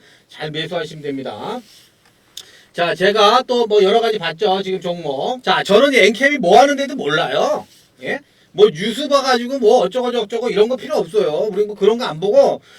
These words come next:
그냥 세력도 모르는 매집비가 있습니다. 세력도 모르는 매집비.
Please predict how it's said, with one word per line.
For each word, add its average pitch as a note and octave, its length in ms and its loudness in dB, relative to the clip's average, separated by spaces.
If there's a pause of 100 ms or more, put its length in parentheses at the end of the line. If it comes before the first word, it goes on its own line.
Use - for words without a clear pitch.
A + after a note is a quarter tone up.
(120)
그냥 B3+ 460 0
세력도 E4 560 -2
모르는 B3 400 4
매집비가 A#3+ 520 -2
있습니다. G#3+ 680 -6 (380)
세력도 C4 440 -6
모르는 G3+ 380 -2
매집비. D#3 540 -8